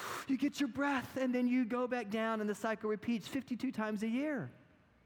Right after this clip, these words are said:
That is what Jesus wants us to do and be as His people. And that is how you survive. Not in trying to maintain control of your environment, especially as the environment and the culture changes around us.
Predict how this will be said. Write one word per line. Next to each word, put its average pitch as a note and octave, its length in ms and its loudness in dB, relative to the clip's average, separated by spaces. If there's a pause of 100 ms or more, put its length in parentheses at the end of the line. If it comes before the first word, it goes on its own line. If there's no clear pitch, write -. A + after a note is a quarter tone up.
(640)
That D4 340 2
is A#3 140 -2
what A3 100 0
Jesus A3+ 380 0
wants A#3 200 0
us A3 120 -2
to G#3 100 -4
do G#3 200 0
and G3+ 80 0
be G#3+ 140 2
as G#3+ 120 0
His G#3+ 120 -8
people. B3 440 -4 (1000)
And A3+ 160 0
that D#4 100 2
is D#4 100 -2
how C4 80 0
you B3 180 0
survive. A3+ 760 -2 (960)
Not C4 160 2
in F4+ 100 0
trying D4+ 200 0
to C4+ 80 0
maintain C4+ 480 2
control B3+ 640 0
of F3+ 80 -4
your G#3 160 0
environment, G3+ 680 -2 (380)
especially A3 920 -2
as G3+ 160 -2
the G#3+ 80 0
environment G3+ 520 -2
and F#3+ 100 0
the F#3 60 0
culture G3 320 -4
changes F#3 420 -2
around F#3 320 -2
us. A2+ 260 -6